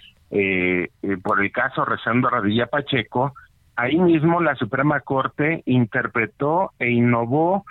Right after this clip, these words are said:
eh, un modelo general de control constitucional y convencional.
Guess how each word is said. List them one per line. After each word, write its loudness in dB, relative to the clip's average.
eh, -4
un 0
modelo 0
general 0
de -2
control -2
constitucional 0
y -2
convencional. -2